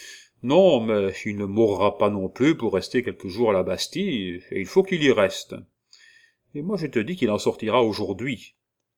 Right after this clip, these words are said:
Il le faut pour son propre honneur, continua Dubois, comme si le régent n'eût pas prononcé une parole, car s'il en sortait aujourd'hui comme vous le voulez,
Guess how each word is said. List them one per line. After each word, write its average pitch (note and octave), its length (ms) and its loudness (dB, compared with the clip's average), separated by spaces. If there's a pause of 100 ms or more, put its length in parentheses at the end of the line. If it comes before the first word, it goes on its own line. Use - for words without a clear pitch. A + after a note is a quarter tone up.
(460)
Il C#3+ 120 -8
le C#3 100 -2
faut D#3 260 -2
pour - 220 -6
son A#2+ 180 -4
propre - 340 0
honneur, A2+ 460 2
continua F#2+ 540 -6
Dubois, F#2+ 560 0 (640)
comme G2+ 160 -2
si - 140 -8
le G#2+ 100 -2
régent G#2 420 -2
n'eût G#2+ 140 -4
pas G2+ 140 0
prononcé G2 560 -4
une F#2 140 -8
parole, F#2+ 480 0 (360)
car C#3+ 160 0
s'il D3 160 -2
en C#3+ 80 4
sortait C#3+ 360 -2
aujourd'hui B2 500 2
comme A2+ 220 -2
vous A2 160 -6
le A2+ 100 -4
voulez, C3 520 0